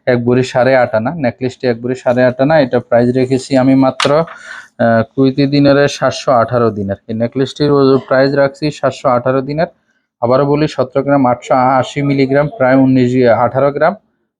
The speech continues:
সরি, প্রায় আঠারো গ্রাম, এক বড়ি সাড়ে আট আনা, দেড় বড়ির থেকে আধা আনা বেশি। প্রাইস রাখছি সাতশো আঠারো দিনার বাংলা, কুইতি দিনারে।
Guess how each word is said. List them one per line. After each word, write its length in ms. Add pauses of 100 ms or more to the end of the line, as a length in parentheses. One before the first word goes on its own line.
সরি, 380 (140)
প্রায় 200
আঠারো 260
গ্রাম, 240
এক 220
বড়ি 300
সাড়ে 280
আট 160
আনা, 140
দেড় 220
বড়ির 280
থেকে 160
আধা 220
আনা 140
বেশি। 320 (600)
প্রাইস 260
রাখছি 400
সাতশো 760
আঠারো 360
দিনার 240
বাংলা, 320 (360)
কুইতি 380
দিনারে। 340